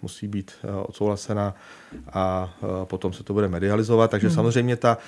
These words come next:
Speaker 1: ztráta se oproti tomu předchozímu roku opět prohloubila. A je to způsobeno tím, že zkrátka nůžky toho, jaké jsou náklady na vydávání, nákladů na, eh, tu veřejnou službu a tím, jak klesá přirozeně poptávka po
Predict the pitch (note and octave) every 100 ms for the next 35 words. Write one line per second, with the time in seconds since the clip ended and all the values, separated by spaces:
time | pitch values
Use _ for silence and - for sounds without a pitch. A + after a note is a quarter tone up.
0 | - - A#2 A2+ A#2+ A2+ - A#2 A#2 -
1 | A2 A2 - A2+ A2 A2+ G#2+ G#2 A2+ G#2+
2 | G#2 G2 F#2 - - F#2 A2 C3 C#3+ D3
3 | C#3+ - _ - C3+ E3 - C#3+ - D3
4 | B2+ E2+ - A2+ A#2+ A#2+ - G2+ A2+ A2
5 | G#2+ - A2+ G#2+ - G#2+ B2 D#3+ - -
6 | A#2+ A#2 C3 - _ A#2+ A2+ A#2+ G#2+ A#2+
7 | - A2+ G#2+ - A2+ G#2+ G#2+ A2 A2 G#2+
8 | G#2+ G#2+ G#2+ G#2 A2+ - A#2+ A#2 A2 A2
9 | G#2 - - - - G2+ G2 F#2+ A2 A2
10 | A2+ A2+ G#2+ G#2 G2 - - A#2 A#2 B2+
11 | B2+ C3 - - - A#2 - B2 A2 -
12 | G#2+ - - A#2 - A2+ G#2+ A2+ G#2+ A2
13 | A2+ - G2 - G#2+ G2+ - A2 G#2 G#2
14 | - G2+ G2+ F#2+